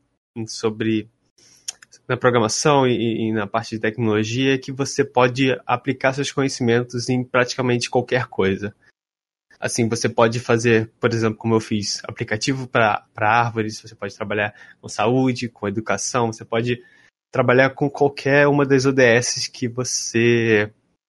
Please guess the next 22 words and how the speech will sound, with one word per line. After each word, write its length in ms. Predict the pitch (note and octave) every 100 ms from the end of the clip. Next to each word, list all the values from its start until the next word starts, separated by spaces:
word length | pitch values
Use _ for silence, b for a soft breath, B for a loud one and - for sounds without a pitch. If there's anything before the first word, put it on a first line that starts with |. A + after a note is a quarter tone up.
| - _ -
planeja 540 | A#2+ A2 A#2 A#2+ A#2+
impactar. 720 | A2+ A2+ A2+ - G#2+ B2 - B B B B B B B _ _ -
E 640 | E3 F3 F3+ F3+ F3+ F3+ - _ _ _ _
trabalhar 420 | F3+ F3+ F#3+ G3
com 180 | G3 F3+
árvores 480 | E3 F#3+ G3 F#3+ -
começou 960 | - G3 F#3+ F#3+ - D#3+ E3+ E3+ - _ _ _ -
em 80 | D#3+
dois 160 | D3+
mil 140 | C#3+ E3
e 20 |
quinze, 500 | - C#3+ C3+ - B2 _ _ _ _ _ _ _ -
quando 240 | A2+ A2+
eu 100 | A#2
tinha 180 | - A#2
um 60 |
professor 500 | A2+ A#2 A#2 - A#2+
de 80 | A2+
biologia 400 | A2 A2+ A2 G#2+
chamado 320 | G#2+ A2+ A2+
Leonardo 400 | A2+ A2+ A2+ A#2
Lignani, 560 | A#2 A2+ A2+ A#2 C#3+